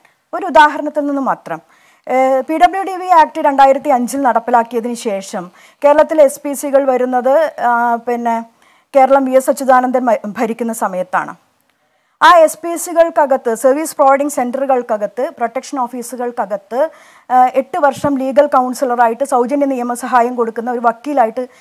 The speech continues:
സേവനം അനുഷ്ഠിച്ചിട്ടുള്ള ഒരാളാണ് ഞാൻ. ആ സമയത്ത് അതുവരെ കേരളത്തിലില്ലാത്ത വിധം domestic violence പരാതികൾ വ്യാപകമായിട്ട് വന്നു. അതിനർത്ഥം പി ഡബ്ല്യു ഡി വി ആക്ടും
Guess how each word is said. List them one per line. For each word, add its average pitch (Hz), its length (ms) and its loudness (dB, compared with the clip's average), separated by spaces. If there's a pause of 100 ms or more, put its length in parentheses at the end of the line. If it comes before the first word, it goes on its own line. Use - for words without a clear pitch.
(220)
സേവനം 269 300 2
അനുഷ്ഠിച്ചിട്ടുള്ള 240 560 -8
ഒരാളാണ് 165 340 0
ഞാൻ. 139 220 -16 (720)
ആ 392 100 6
സമയത്ത് 330 720 0
അതുവരെ 359 420 2
കേരളത്തിലില്ലാത്ത 294 760 2
വിധം 262 520 -6 (100)
domestic 240 400 -6
violence 240 440 0
പരാതികൾ 233 600 -2 (320)
വ്യാപകമായിട്ട് 277 800 2
വന്നു. 151 300 -10 (880)
അതിനർത്ഥം 330 760 0
പി 302 180 -6
ഡബ്ല്യു 311 300 0
ഡി 330 160 -8
വി 330 80 -8
ആക്ടും 277 540 -2